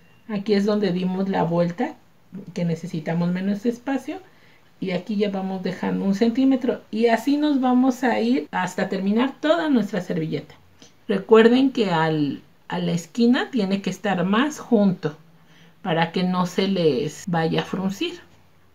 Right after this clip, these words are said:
no se les vaya a reducir, sino que dé la vuelta de manera normal.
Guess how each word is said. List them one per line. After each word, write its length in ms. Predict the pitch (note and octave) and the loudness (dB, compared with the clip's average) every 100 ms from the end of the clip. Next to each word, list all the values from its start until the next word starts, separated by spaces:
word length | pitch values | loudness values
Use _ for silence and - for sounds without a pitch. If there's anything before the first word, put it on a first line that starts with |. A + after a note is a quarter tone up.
| _ | _
no 240 | - D3 F#3+ | -8 -6 -2
se 140 | B3+ | 0
les 180 | A3+ F3 | 0 0
vaya 400 | E3 E3+ F3+ F#3+ | -2 0 -2 -2
a 140 | E3 D#3 | 0 2
reducir, 640 | D3+ C3+ C3+ - C#3+ C#3 - _ - - - _ | 2 0 -2 -6 -10 -10 -16 _ -20 -20 -20 _
sino 360 | A#3+ A3+ G#3+ G#3 | 0 2 2 2
que 120 | A#3 | 2
dé 180 | F#3 E3+ | 4 0
la 120 | F3+ | 0
vuelta 360 | F3 D#3 D#3 A3 | 0 0 0 0
de 120 | G#3 | 0
manera 420 | D3+ C#3+ B2+ D3+ | 0 -2 -4 -4
normal. 420 | E3 F#3+ B3 F4 | -4 -2 -2 -4